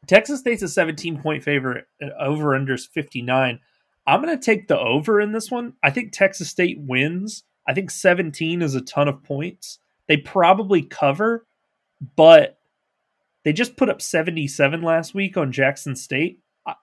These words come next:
I think they can really score some points, and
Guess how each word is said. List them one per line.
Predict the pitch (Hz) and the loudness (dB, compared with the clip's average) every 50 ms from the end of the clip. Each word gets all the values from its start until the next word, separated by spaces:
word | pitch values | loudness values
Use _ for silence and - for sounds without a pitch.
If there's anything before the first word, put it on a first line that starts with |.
| _ | _
I | - 156 | -2 -2
think | 151 196 254 226 175 | 0 0 -4 -2 2
they | 143 160 185 | 2 2 2
can | 180 185 156 147 | 2 -2 -2 0
really | 147 156 156 147 | 0 2 2 0
score | 139 143 - 160 156 151 | 0 -2 -6 -4 -4 -4
some | 147 - 139 123 | -4 -6 -12 -12
points, | - - 139 151 165 165 - - - _ | -6 -4 -2 -2 -2 -4 -8 -18 -14 _
and | - 139 135 135 127 120 127 | -2 0 0 0 -2 -6 -10